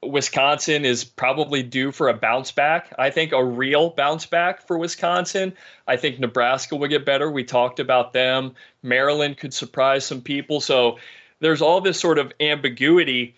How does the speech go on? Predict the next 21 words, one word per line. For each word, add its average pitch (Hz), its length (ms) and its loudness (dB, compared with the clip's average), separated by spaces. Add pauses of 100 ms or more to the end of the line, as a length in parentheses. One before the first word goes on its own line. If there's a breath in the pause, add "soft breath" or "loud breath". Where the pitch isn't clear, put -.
(180)
in 139 140 -4
the 127 60 -4
Big 139 260 -4
Ten 131 280 -2
West, 156 300 0
and 127 100 -6
that's 151 240 -2
why 135 180 2
I 131 60 -2
think - 320 -4
it 135 180 -4
makes 135 340 -4
a 127 120 0
record 123 720 0 (300 loud breath)
difficult 147 500 -2
to - 100 -12
predict, 131 580 -4
like 135 340 0
you 131 120 -4
said. 139 600 0
But, 127 460 2